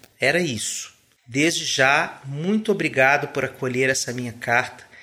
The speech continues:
e gostaria muito que você pudesse me oferecer uma resposta. Receba meu abraço e bênção, Júlio. Muito bem, Júlio. Quero, antes de mais nada, te abraçar, te agradecer pela sua bênção.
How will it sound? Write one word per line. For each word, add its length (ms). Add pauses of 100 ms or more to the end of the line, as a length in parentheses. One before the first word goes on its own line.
(320)
e 60
gostaria 580
muito 540
que 120
você 280
pudesse 480
me 60
oferecer 460
uma 140
resposta. 600 (580)
Receba 880 (300)
meu 180
abraço 680 (300)
e 100
bênção, 560 (640)
Júlio. 480 (760)
Muito 200
bem, 340
Júlio. 340
Quero, 260
antes 180
de 80
mais 240
nada, 380
te 140
abraçar, 1000
te 120
agradecer 960
pela 200
sua 200
bênção. 680